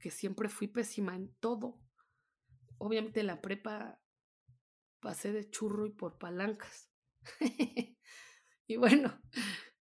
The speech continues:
me da risa, pero en ese momento me daba un poco de pena. No pasaba ningún examen, o sea, siempre fui malísima. Los exámenes psicométricos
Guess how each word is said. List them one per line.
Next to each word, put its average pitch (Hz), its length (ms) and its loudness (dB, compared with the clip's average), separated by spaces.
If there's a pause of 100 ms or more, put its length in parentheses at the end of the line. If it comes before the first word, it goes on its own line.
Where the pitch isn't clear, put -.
me 214 120 2
da 220 120 6
risa, 277 400 2
pero 185 720 2
en 190 180 -8
ese 190 200 -6
momento 196 420 -2
me 185 120 -2
daba 165 260 -4
un 170 80 -6
poco 175 320 -6
de 165 100 -10
pena. 214 640 -2 (720)
No 190 220 -2
pasaba 196 400 2
ningún 190 360 0
examen, 214 540 4
o 190 60 -4
sea, 196 200 -4
siempre 208 360 -2
fui - 260 -4
malísima. 202 960 0 (340)
Los - 180 -10
exámenes - 440 -2
psicométricos 190 960 -4